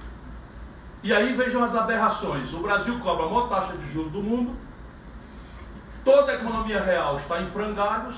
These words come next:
e os bancos estão comemorando o maior lucro dos últimos vinte e cinco anos. Não é porque o ano passado foi menor, não, é porque o ano passado era o último, melhor lucro dos últimos vinte e cinco anos anteriores.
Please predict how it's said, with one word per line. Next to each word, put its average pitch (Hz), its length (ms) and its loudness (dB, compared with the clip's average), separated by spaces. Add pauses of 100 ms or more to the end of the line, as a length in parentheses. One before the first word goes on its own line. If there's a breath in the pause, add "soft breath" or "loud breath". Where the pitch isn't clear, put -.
(140)
e 202 80 -4
os 233 140 -2
bancos 202 300 -2
estão 214 200 -4
comemorando 202 600 -2
o 185 40 -4
maior 202 260 0
lucro 208 220 -4 (120)
dos 185 100 -6
últimos 190 300 -6
vinte 233 280 0
e - 40 -10
cinco 240 460 -4
anos. 220 380 0 (1300)
Não 170 100 -2
é 233 60 4
porque 247 260 -2
o 233 140 4
ano 220 160 0
passado 190 540 2
foi 180 140 -2
menor, 165 360 0
não, 185 120 0
é 156 80 -2
porque 180 200 -8
o 180 120 -2
ano 233 180 2
passado - 480 0
era - 100 0
o 202 100 0
último, 254 360 -2
melhor 190 260 0
lucro 220 280 -2
dos 214 180 -6
últimos 240 260 -4
vinte 254 140 -2
e - 40 -10
cinco 240 300 -2
anos 240 160 0
anteriores. 233 760 -2